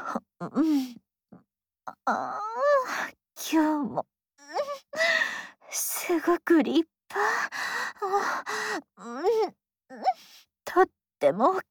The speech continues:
きいわ。若くて元気いっぱい。エッチな気持ちもいっぱいすぎちゃうけど。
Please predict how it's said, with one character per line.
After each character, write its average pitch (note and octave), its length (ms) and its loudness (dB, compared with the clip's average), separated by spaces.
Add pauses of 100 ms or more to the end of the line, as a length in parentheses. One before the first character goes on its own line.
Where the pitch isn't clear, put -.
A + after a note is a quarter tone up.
き - 100 0
い G#4 160 4 (1700)
わ。 G#3 80 4
若 G#3+ 280 0
く - 140 -16
て - 180 0 (300)
元 D4 300 4
気 - 240 -2
い C#4+ 40 6
っ C#4+ 40 -10 (120)
ぱ F#4+ 200 2
い。 - 20 -8 (840)
エ C4 140 4
ッ B3+ 120 -6
チ F3 140 -4
な G3 120 -2
気 - 160 -12
持 C4+ 160 0
ち C4+ 140 0
も A3 140 2
い G3+ 100 -2
っ - 40 -16 (120)
ぱ C4+ 140 6
い D4+ 80 2
す - 180 -2
ぎ G4 140 -10
ち - 140 2
ゃ D4+ 120 4
う C#4+ 80 2
け D4 160 -2
ど。 - 100 -2